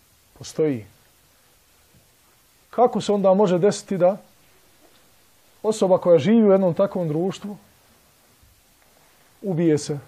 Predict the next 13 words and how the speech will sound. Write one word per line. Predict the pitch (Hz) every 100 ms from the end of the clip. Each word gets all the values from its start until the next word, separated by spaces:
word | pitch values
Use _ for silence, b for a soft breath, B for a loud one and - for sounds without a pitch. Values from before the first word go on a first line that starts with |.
| _ _ - - _ - - - - - - _ _ _ _ -
nije | 190 185
zadovoljna | 185 170 170 147
svojim | - 160
životom? | 135 147 151 147 135 _ _ _ _ _ _ _ _ _ _ _ _ _ _ _ _ _ _ - _ _ -
Jedna | 185 202 190
od | 180 135 - -
dobrih | 180 147 226 208 190 143
profesija | 185 208 185 165 - 165 151 147 - _ -
koji, | 175 170 170
ako | 160 165
završiš | 160 214 190 - 156 - -
taj | 196 185
fakultet, | - 156 208 170 214